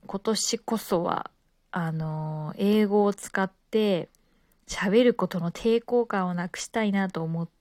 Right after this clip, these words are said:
て、えー、申し込んでみました。なんか今、キューキューイングリッシュというものが、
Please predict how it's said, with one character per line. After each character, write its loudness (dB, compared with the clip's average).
て、 2
え -6
ー、 0
申 -
し -4
込 0
ん 0
で -4
み -4
ま 2
し -4
た。 -2
な -2
ん -6
か 2
今、 0
キ -2
ュ -2
ー -2
キ -4
ュ 2
ー 2
イ 0
ン 0
グ 4
リ 0
ッ 0
シ -6
ュ -14
と -6
い -4
う -6
も -4
の -6
が、 2